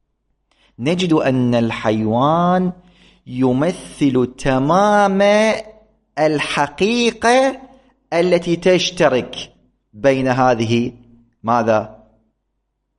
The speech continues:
الحقائق المختلفة. تمام الحقيقة المشتركة، أيض-، أرجو أن تدققوا على هذه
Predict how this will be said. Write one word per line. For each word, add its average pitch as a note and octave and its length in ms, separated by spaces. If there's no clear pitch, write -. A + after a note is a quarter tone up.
الحقائق A2 580
المختلفة. F2+ 540
تمام F#3+ 640
الحقيقة F3+ 640
المشتركة، C#3 920
أيض-، C#3+ 300
أرجو C#3+ 420
أن D3+ 280
تدققوا D3+ 540
على C#3+ 140
هذه D#3 480